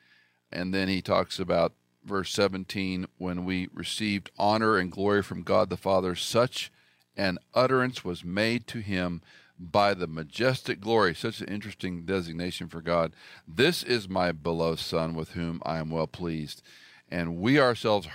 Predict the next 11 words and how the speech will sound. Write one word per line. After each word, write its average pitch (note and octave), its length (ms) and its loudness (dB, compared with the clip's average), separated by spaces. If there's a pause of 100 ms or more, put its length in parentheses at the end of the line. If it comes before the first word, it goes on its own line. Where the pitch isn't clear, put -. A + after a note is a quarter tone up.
(260)
heard A2 480 2
this D#2 340 -10
utterance D2 560 -10
made D#2+ 240 -8
from D#2 180 -14
heaven D2 460 -8 (440)
when F2 520 -2
we A#2+ 260 2
were A#2+ 360 4
with F2+ 500 0
him E2+ 540 -4